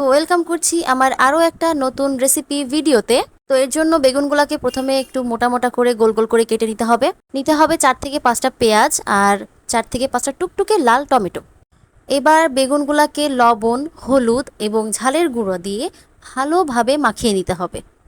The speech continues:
বেগুনগুলাকে এমনভাবে মাখাতে হবে যেন এটা একেবারে হলুদ টুকটুকে হয়ে যায়, একটা জায়গাও যেন ফাঁকা না থাকে। সুন্দর করে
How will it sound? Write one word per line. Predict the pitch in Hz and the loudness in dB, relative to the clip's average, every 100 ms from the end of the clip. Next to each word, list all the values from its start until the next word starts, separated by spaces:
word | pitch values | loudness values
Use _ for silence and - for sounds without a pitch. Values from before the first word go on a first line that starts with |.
| _ - | _ -4
বেগুনগুলাকে | 277 285 359 285 254 247 269 - | -2 0 0 0 -2 -2 -6 -6
এমনভাবে | 240 262 349 330 320 302 | -6 -2 -2 0 -2 -2
মাখাতে | 226 294 294 | -4 -4 -6
হবে | 254 214 - 285 | -6 -6 -8 -8
যেন | 233 214 233 330 349 _ - - | -6 -6 -6 -6 -10 _ -20 -12
এটা | 226 247 262 277 _ | -8 -4 -4 -4 _
একেবারে | 247 247 262 277 311 262 202 | -8 -6 -4 -4 -4 -8 -10
হলুদ | 190 240 269 - | -8 -6 -6 -8
টুকটুকে | 294 294 269 240 | -10 -8 -6 -4
হয়ে | 202 185 | -4 -4
যায়, | 190 | -4
একটা | 247 - 277 | -6 -6 -6
জায়গাও | 247 233 220 254 311 | -4 -2 -2 -4 -6
যেন | 240 262 | -8 -6
ফাঁকা | - 220 185 | -6 -6 -8
না | 185 | -10
থাকে। | 185 180 - - _ - | -12 -14 -18 -20 _ -14
সুন্দর | - 311 311 349 349 | -6 -4 -2 -2 -2
করে | 269 | -2